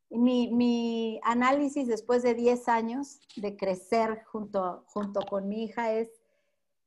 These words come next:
ellos logran hacer todititito, solo se tardan un poco más. Se tardan más. ¿Cuánto? No sé.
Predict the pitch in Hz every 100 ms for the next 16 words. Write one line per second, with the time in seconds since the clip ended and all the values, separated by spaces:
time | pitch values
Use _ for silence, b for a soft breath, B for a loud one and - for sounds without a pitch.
0 | _ _ _ _ _ _ _ _ _ _
1 | - 277 302 294 269 277 285 240 208 254
2 | 247 - - - _ _ _ _ 262 233
3 | 202 196 247 - 202 - - - _ _
4 | _ _ _ _ - 285 302 285 - 294
5 | 294 220 190 180 180 - - - _ _
6 | _ _ _ - 370 762 679 554 523 571
7 | 605 262 - _ - 370 403 403 453 440
8 | 415 453 466 403 226